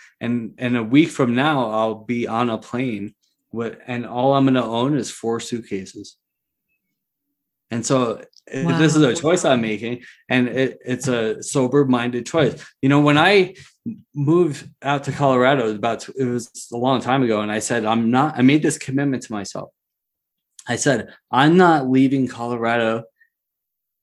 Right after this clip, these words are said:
Speaker 1: except when to do so would better my life or something, but not just because life gets hard,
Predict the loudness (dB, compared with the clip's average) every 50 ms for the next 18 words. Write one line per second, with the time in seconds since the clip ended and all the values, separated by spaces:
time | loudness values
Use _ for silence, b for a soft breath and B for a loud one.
0 | _ _ -8 -8 -6 -4 0 0 0 2 2 2 2 0 0 0 2 2 2 2
1 | 0 -2 -2 0 -2 -4 -6 -8 -8 -6 -6 -4 -2 -2 -2 -2 -2 -4 -4 -4
2 | -2 -4 -4 -4 -6 -8 -8 -10 -10 -10 -10 -8 -6 -4 -2 2 2 4 2 2
3 | -2 -4 -6 -6 -6 -6 -6 -6 -8 -6 -6 -6 -6 -6 -6 -8 -6 -4 -4 -4
4 | -4 -6 _ -6 -6 -6 -8 -12 -20 -14 -8 -8 -8 -8 -8 -12 -18 -20